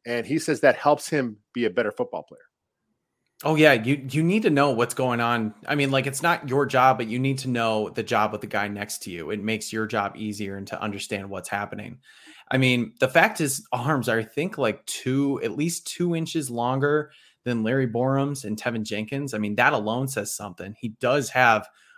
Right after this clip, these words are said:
Speaker 2: when you see him in person, he does have that physicality. And I think the biggest thing is you mentioned Riley Reiff spending time with the ones. He wasn't really getting pushed in those minicamp practices. He was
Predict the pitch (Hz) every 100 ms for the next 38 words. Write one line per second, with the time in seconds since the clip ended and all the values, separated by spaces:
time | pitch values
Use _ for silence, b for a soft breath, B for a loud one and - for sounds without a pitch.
0 | b 123 120 - 180 156 117 - 131 127
1 | 135 131 107 104 113 110 127 127 127 123
2 | 107 101 - 113 104 117 113 107 98 98
3 | _ b b b b b b - 139 131
4 | 135 190 214 220 - - _ _ - -
5 | 147 143 160 233 - 135 117 113 113 131
6 | 139 170 127 104 110 143 143 135 143 139
7 | - 123 147 135 143 135 123 113 113 127
8 | 107 107 b b b _ 233 339 349 226
9 | 208 196 180 170 135 160 160 - - -
10 | 131 127 113 127 151 135 104 104 98 107
11 | - - 82 - - 143 165 131